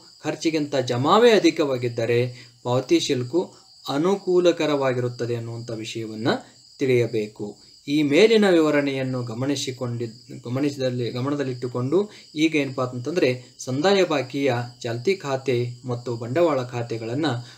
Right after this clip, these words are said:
ರಚಿಸುವ ಪ್ರಕ್ರಿಯೆ ಬಗ್ಗೆ ಒಂದಿಷ್ಟು ನೋಡೋಣ. ಆತ್ಮೀಯರೇ, ಇಲ್ಲೇನಪ್ಪ ಅಂತಂದ್ರೆ ನನ್ನ ಮುಂದೆ ಪಟ್ಟಿ ಇದೆ.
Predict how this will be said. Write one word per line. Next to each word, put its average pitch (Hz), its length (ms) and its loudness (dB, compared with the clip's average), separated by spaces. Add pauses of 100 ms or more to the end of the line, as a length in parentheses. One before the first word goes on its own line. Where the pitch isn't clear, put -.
ರಚಿಸುವ 135 840 2 (240)
ಪ್ರಕ್ರಿಯೆ 151 520 2
ಬಗ್ಗೆ 123 500 0 (140)
ಒಂದಿಷ್ಟು 113 580 -6 (180)
ನೋಡೋಣ. 117 440 0 (440)
ಆತ್ಮೀಯರೇ, 135 880 2
ಇಲ್ಲೇನಪ್ಪ 123 360 -2
ಅಂತಂದ್ರೆ 135 800 -2
ನನ್ನ 202 280 4
ಮುಂದೆ 147 580 0 (120)
ಪಟ್ಟಿ 135 360 0
ಇದೆ. 160 440 2